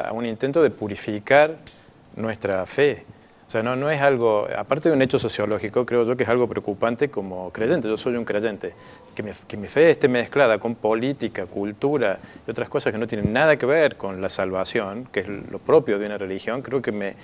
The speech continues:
me interpela a mí. Un, un, un ejemplo de esta mezcla creo yo que es el debate que estamos teniendo, eh, en, en relación con el aborto.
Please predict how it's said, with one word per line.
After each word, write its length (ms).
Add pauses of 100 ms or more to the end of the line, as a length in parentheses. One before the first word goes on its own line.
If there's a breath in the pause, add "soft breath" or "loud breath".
(320 loud breath)
me 140
interpela 560
a 40
mí. 200
Un, 260 (240)
un, 400
un 760
ejemplo 520
de 60
esta 180
mezcla 360
creo 200
yo 160
que 80
es 80
el 100
debate 320
que 60
estamos 280
teniendo, 600 (460 loud breath)
eh, 600
en, 520
en 60
relación 300
con 140
el 80
aborto. 400